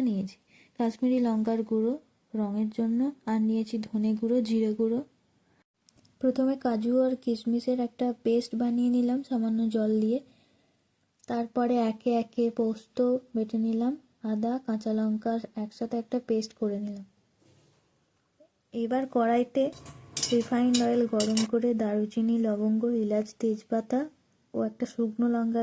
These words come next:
দিয়ে একটু নেড়ে চেড়ে আদা, কাঁচা লঙ্কার যে পেস্টটা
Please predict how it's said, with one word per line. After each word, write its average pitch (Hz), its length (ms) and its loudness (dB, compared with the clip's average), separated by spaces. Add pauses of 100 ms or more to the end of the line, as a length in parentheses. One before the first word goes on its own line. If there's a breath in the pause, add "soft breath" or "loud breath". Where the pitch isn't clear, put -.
দিয়ে 226 180 2 (440 soft breath)
একটু 233 200 -2 (100)
নেড়ে 233 320 2
চেড়ে 247 240 0 (1120 soft breath)
আদা, 233 220 2 (160)
কাঁচা 226 300 -2
লঙ্কার 226 280 0 (180)
যে 233 80 -2 (120)
পেস্টটা 214 320 2